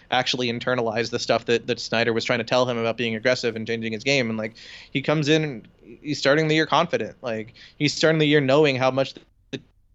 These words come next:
team missed him when he was hurt, uh, against the Rockets in the playoffs. I just, I think there is room for this team, um, which is full of good shooters, which is full of guys who can run pick and rolls, and they're running a system that tends to make smart players look really good.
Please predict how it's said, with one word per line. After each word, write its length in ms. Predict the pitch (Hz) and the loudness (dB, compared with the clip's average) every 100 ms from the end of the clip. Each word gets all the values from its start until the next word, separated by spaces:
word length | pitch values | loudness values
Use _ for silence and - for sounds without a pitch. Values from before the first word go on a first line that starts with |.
| _ | _
team 220 | - 131 - | -14 -14 -12
missed 100 | - | -6
him 120 | 123 | -4
when 100 | 117 | -2
he 60 | 117 | -2
was 120 | 113 | 0
hurt, 320 | - 135 - - - - | 2 2 2 -10 -14 -2
uh, 200 | 123 120 | 2 2
against 300 | 123 120 120 | 0 -2 0
the 80 | 117 | 2
Rockets 320 | 127 127 131 | 4 2 -2
in 80 | 113 | -6
the 60 | |
playoffs. 440 | 107 143 143 117 110 | 0 2 4 2 0
I 80 | 120 | -4
just, 240 | 123 - - _ | -6 -10 -20 _
I 60 | - | -8
think 580 | 131 - 135 135 - - _ _ _ _ | -6 0 0 -2 -10 -20 _ _ _ _
there 180 | 139 135 | 0 2
is 160 | 131 | 0
room 480 | 117 117 131 127 123 | -2 -2 0 0 -4
for 180 | 123 127 | -4 -4
this 240 | 117 123 | 0 -2
team, 560 | - 143 139 110 113 135 - | 0 0 2 0 -2 -8 -2
um, 360 | 131 113 113 | 0 0 0
which 120 | 123 135 | -2 0
is 140 | 127 | -2
full 500 | - - - 147 160 | -4 -16 -2 4 6
of 120 | 170 | 6
good 200 | 160 165 | 4 2
shooters, 480 | - 135 123 143 143 - - - | 2 2 2 0 -4 -14 -20 -8
which 140 | 143 147 | -2 0
is 120 | 131 | 0
full 280 | - 139 151 | 0 4 4
of 100 | 143 | 4
guys 320 | 147 147 143 | 2 2 0
who 80 | 151 | -4
can 140 | 139 | -4
run 140 | 135 | -6
pick 160 | 135 139 | -6 -6
and 100 | 131 | -4
rolls, 180 | 123 123 | -4 -4
and 80 | 127 | -4
they're 80 | |
running 240 | 123 143 156 | 0 0 0
a 40 | |
system 340 | 139 165 - 131 | 0 -2 -2 -2
that 120 | 127 | -2
tends 220 | 139 143 | -2 -2
to 80 | 131 | -2
make 300 | 131 131 - - - | 0 0 -6 -20 -16
smart 380 | - - 135 143 | -8 0 0 0
players 360 | - 147 127 107 | 2 4 4 0
look 160 | 139 | -2
really 240 | 123 139 135 | 0 0 4
good. 300 | 131 175 | 4 4